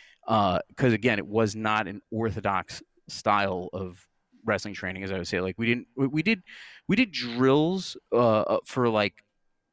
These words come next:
maybe, like, specific spots, like, like, drop downs and hip tosses and arm drags, basic stuff. But we didn't do things like run the ropes for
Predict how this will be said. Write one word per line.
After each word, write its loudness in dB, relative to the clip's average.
maybe, 4
like, 4
specific -2
spots, 0
like, -2
like, -6
drop 0
downs -2
and -14
hip -4
tosses -4
and -16
arm -4
drags, -4
basic -4
stuff. 0
But 4
we 6
didn't 4
do 6
things -2
like 0
run 2
the 2
ropes 2
for -2